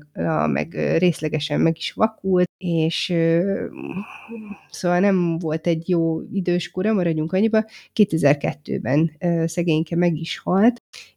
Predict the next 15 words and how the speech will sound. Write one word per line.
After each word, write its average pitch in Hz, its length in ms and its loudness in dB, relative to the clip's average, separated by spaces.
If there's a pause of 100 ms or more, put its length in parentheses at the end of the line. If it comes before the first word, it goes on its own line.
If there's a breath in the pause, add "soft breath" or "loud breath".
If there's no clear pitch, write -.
(120)
és, 175 540 2
ö, 175 500 0
kétezer-kettő 165 760 0
február 165 460 0
tizenötödikén 156 840 0
temették 160 680 0
el, 190 160 4
pontosan 170 720 0
az 160 120 0
apukájának 160 760 0
a 156 120 0
temetésének 156 720 0
az 160 120 0
ötvenedik - 640 0
évfordulóján. 156 1040 0